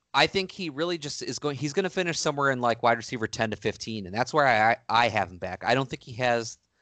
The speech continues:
the ability to finish as a top five receiver in fantasy this year, so I'm not gonna draft him as high as someone like, you know, Calvin Ridley, who I think could.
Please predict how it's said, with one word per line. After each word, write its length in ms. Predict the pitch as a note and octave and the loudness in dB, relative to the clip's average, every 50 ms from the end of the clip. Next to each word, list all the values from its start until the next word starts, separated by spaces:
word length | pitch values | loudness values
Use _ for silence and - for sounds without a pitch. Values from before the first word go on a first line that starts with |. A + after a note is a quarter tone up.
| _ _ _ _ _ - | _ _ _ _ _ -14
the 140 | - A#2 A2+ | -6 -4 -4
ability 460 | A2+ F#2 A#2+ B2 C3 C3 A#2 A#2 A2+ | -2 2 4 4 4 4 2 0 -2
to 300 | G#2 - - A#2 G#2+ G#2 F#2+ | -2 -2 -4 -2 -2 -2 -6
finish 380 | - - C3 B2+ B2+ A2 - | -2 -2 0 0 0 0 -2
as 120 | - G2+ F#2 | -2 -4 -4
a 60 | F#2+ | -4
top 280 | - - A2 G#2+ - - | 0 2 2 2 2 2
five 260 | - G2+ G2+ G2+ F#2+ | 2 2 2 2 0
receiver 580 | F#2+ - - - C3+ C#3+ C3 - F#2+ F#2 F#2 - _ _ _ _ _ | -4 -10 -8 -4 -4 -4 -2 -2 -4 -6 -6 -10 _ _ _ _ _
in 120 | - G2 | -10 -10
fantasy 520 | F#2 - - A#2+ C3 C3 B2+ A#2+ - - F#2 | -6 0 0 2 2 0 -2 -4 -6 -8 -8
this 240 | F2 F#2 - - - | -8 -8 -10 -8 -6
year, 260 | D#2 F#2 F#2+ F#2 - _ | -6 -6 -6 -8 -12 _
so 380 | _ - - A2 G#2+ G2+ - - | _ -2 2 4 4 4 2 -2
I'm 280 | - - G#2+ A#2 A#2+ B2 | 0 2 2 2 2 2
not 160 | B2 A2+ A2+ | 2 0 0
gonna 160 | - A#2+ G#2+ | 0 -6 -6
draft 420 | F#2+ G#2 G#2+ A2+ A2+ G#2+ - _ - | -4 0 2 2 2 2 -2 _ -8
him 260 | G2+ F#2+ F#2 E2+ F#2 _ _ _ _ _ _ _ _ _ | -8 -8 -8 -10 -14 _ _ _ _ _ _ _ _ _
as 160 | - G#2+ G2+ | -6 -6 -2
high 200 | - A2+ A2 G#2 | 0 2 2 2
as 100 | G2+ F#2 | 0 -2
someone 400 | - - - G#2+ G2+ G#2 G2+ G2 | -4 -4 -4 -4 -4 -4 -8 -6
like, 360 | F#2+ F#2+ F#2 F#2 F2+ - - _ _ _ _ _ _ _ _ _ | -6 -6 -6 -6 -8 -12 -20 _ _ _ _ _ _ _ _ _
you 80 | - G#2 | -6 -6
know, 160 | F#2 F#2 - _ _ | -6 -6 -8 _ _
Calvin 380 | - - A2 G2 F2+ F#2 F#2 | 0 2 2 2 2 -2 -8
Ridley, 340 | F#2 G2 G2 - - D2+ - - | -8 -8 -8 -8 -8 -14 -10 -4
who 100 | G2+ G2 | -2 -2
I 100 | F2+ E2+ | -2 -2
think 260 | - G#2+ F#2+ F#2 _ | -4 -8 -10 -8 _
could. 380 | - - A#2+ A2 F#2+ E2+ F2+ | -6 -2 -2 -2 0 -2 -4